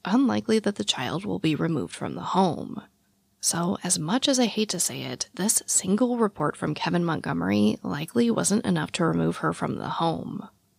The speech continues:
But I do think it's important to revisit this point as we look at all the visits over time. In January twenty twenty, a social worker visits the Montgomery household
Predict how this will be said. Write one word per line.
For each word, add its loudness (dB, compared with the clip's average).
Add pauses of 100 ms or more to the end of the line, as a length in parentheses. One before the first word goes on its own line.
(300)
But 0
I -2
do 4
think 4
it's 0
important 2
to 0
revisit 2
this 2
point -2
as -2
we 2
look 2
at 4
all 0
the 4
visits 0
over -8
time. -6 (580)
In -2
January 4
twenty -6
twenty, 4
a -4
social 2
worker 2
visits 0
the 0
Montgomery 0
household -4